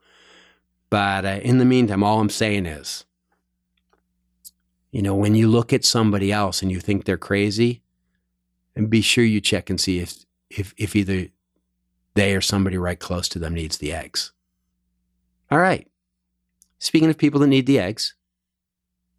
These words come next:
I want you to, I want you to meet John Tucker. This guy who I wrote this book, and I'm telling you,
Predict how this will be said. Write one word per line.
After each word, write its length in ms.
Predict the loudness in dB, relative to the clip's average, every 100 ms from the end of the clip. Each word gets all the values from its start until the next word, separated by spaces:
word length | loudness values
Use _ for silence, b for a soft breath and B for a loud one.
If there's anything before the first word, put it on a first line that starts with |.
| _ 0
I 60 |
want 260 | 2 2 -2
you 80 | -8
to, 200 | -4 0
I 40 |
want 180 | 0 2
you 100 | 2
to 60 |
meet 220 | 4 2 -4 _
John 220 | 0 0 2
Tucker. 340 | 0 -2 -12 _ _ _ _ _ _ _ _ _ _ _ 0
This 180 | 0 2
guy 300 | 0 0 0
who 180 | -2 0
I 220 | -2 -2 _ _ _ _ _ _ -14 0
wrote 280 | 2 4 2
this 160 | 0
book, 340 | 0 -4 -4 _ _
and 160 | 2 2
I'm 100 | 2
telling 400 | 0 2 4 4
you, 260 | 4 0